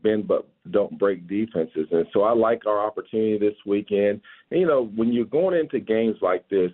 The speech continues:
the thing that you have to do is you gotta believe that you can win. You gotta go in and, and having an expectation to win.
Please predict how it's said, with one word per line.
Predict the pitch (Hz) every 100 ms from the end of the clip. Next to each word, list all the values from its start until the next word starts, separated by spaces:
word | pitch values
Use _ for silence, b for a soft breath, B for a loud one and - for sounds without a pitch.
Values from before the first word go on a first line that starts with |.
| _
the | 87
thing | - 120 139 117
that | 104 -
you | 95
have | 90 95 92
to | 82
do | 95 92
is |
you | 98
gotta | 104 127 113
believe | 101 98 107 107 95 82
that | 85 85 87
you |
can | 80 82 82
win. | 82 80
You | 82 90
gotta | 104 98 - B B -
go | 101 104
in | 104 98 -
and, | 92 90
and | 90 90
having | 104 101
an | 95 95
expectation | 98 - 95 - 117 107 - 110
to |
win. | 101 107 110